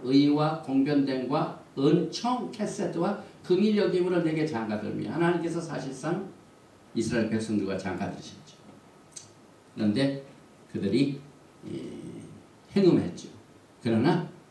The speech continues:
꾸준히 그의 캐세트는 영원하시기 때문에 긍휼과 여김으로 하나님께서는 그들을 다시 회복하십니다. 그래서 야훼 하나님께서는 그의 은혜와 자비로 그의 백성들과 결혼하시고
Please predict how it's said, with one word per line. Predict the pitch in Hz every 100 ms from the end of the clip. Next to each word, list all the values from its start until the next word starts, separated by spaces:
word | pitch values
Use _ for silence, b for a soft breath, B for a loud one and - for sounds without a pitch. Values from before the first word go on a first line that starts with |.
| - -
꾸준히 | 269 - 254 254 262 254 254 247 -
그의 | 135 131
캐세트는 | 127 117 107 110 101 101 90
영원하시기 | 98 113 113 107 - 98
때문에 | - 85 110 165 - -
긍휼과 | 101 87 87 87 90
여김으로 | 87 85 104 170 - - - -
하나님께서는 | 214 - - - - - -
그들을 | - - - - - - - -
다시 | 104 117 - 160 202 - - - - -
회복하십니다. | 214 220 220 - - 156 - - - -
그래서 | - - 107 - B B B -
야훼 | 107 104 104 101
하나님께서는 | 101 98 101 95 85 110 165 -
그의 | 110 -
은혜와 | - 90 175
자비로 | - - 76 -
그의 | - 76
백성들과 | 87 85 82 - 78 78
결혼하시고 | 123 127 117 117 127 165 196